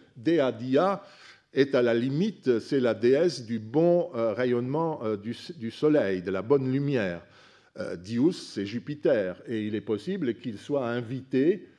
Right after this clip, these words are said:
euh, pour, euh, parce qu'il assiste, euh, euh, lui aussi cette activité que Dea Dia est déjà,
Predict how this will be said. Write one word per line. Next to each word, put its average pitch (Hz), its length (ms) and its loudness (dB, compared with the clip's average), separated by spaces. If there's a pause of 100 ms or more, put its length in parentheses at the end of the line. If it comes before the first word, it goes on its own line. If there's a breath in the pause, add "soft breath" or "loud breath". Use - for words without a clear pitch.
(320 loud breath)
euh, 110 340 0 (160)
pour, 185 580 -2
euh, 117 240 2
parce 139 220 -4
qu'il 123 160 -2
assiste, - 640 -6
euh, 101 320 0 (140)
euh, 104 640 -6 (160)
lui 127 220 -2
aussi 160 500 0
cette - 340 -6
activité 131 680 -2
que - 160 -8
Dea 98 260 -2
Dia 117 400 -4
est 101 80 0
déjà, 113 540 -2